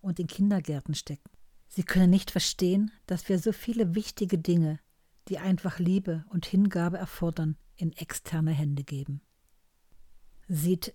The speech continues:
diese Frau, die übrigens mit ihrer Familie erst seit anderthalb Jahren in Deutschland lebt, ihre Rolle in der Gesellschaft als sehr wichtig, negieren viele der deutschen Frauen ihre Rolle in der gleichen Position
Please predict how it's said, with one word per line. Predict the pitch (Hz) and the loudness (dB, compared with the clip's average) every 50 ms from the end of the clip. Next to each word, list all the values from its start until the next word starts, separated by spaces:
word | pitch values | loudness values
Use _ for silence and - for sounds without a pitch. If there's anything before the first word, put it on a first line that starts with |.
| - | 0
diese | 262 226 190 226 214 - 208 | 2 2 4 4 2 0 -2
Frau, | - - - 214 214 208 | -4 -2 0 2 2 2
die | - 202 - | 2 0 -2
übrigens | 196 - - - 175 175 170 - - | -2 -2 0 0 2 2 2 2 0
mit | 170 165 | -2 -2
ihrer | - 196 175 185 170 | -2 -4 -4 -4 -4
Familie | - - 165 170 175 175 170 165 - | 0 0 2 2 2 2 0 0 -2
erst | 170 170 156 - - | -4 -6 -6 -6 -6
seit | 165 156 156 156 - - - - - - _ | -4 -4 -4 -4 -6 -8 -16 -18 -20 -20 _
anderthalb | - - 175 160 165 - - - 165 160 - | -8 -4 -4 -4 -4 -4 -6 -6 -6 -6 -4
Jahren | 170 156 156 - - 165 | -6 -6 -4 -2 -2 -2
in | 151 156 | -2 -2
Deutschland | 156 165 160 160 - - 156 156 151 - | -2 -2 -4 -4 -4 -4 -4 -4 -4 -4
lebt, | 151 147 165 - _ - - - - - - - - - - - - - - - - | -4 -4 -6 -6 _ -14 -20 -20 -20 -20 -20 -20 -20 -20 -20 -20 -20 -20 -16 -4 2
ihre | 202 190 196 214 208 175 151 | 4 6 6 6 6 4 4
Rolle | 160 196 196 208 220 | 4 4 4 4 4
in | 214 185 | 2 2
der | 190 180 | 2 2
Gesellschaft | 170 170 151 165 160 160 - - 175 170 - - - - | 0 0 -2 -2 -2 -2 -2 -2 -4 -4 -6 -8 -12 -8
als | - 160 - - - _ - | -8 -8 -8 -8 -12 _ -8
sehr | 156 156 170 165 160 156 | -4 -2 0 0 0 0
wichtig, | 170 175 - - - - 139 - - - _ _ _ _ _ _ _ _ _ | -2 -2 -4 -6 -8 -10 -10 -10 -10 -20 _ _ _ _ _ _ _ _ _
negieren | - 165 165 165 143 - 160 156 170 147 175 185 202 - _ _ | 0 0 2 2 0 0 0 0 0 2 2 0 0 0 _ _
viele | - - - 226 196 | -14 -6 -2 0 0
der | 185 165 | 0 0
deutschen | - 170 180 185 - - 165 | 0 -2 -4 -4 -2 -4 -4
Frauen | - - - 156 160 165 | -4 -4 -6 -4 -4 -4
ihre | 165 165 - 170 | -4 -6 -6 -6
Rolle | 160 139 - 156 160 165 175 180 196 214 | -6 -6 -4 -4 -2 -2 -2 -2 -4 -2
in | 175 165 | -2 -2
der | 160 156 | -2 -2
gleichen | - 160 165 226 - - 208 - | -4 -4 -4 -4 -2 -2 -2 -2
Position | - 196 - 202 190 - - - 185 170 151 143 147 | -2 -6 -6 -8 -8 -10 -8 -6 -6 -4 -4 -4 -6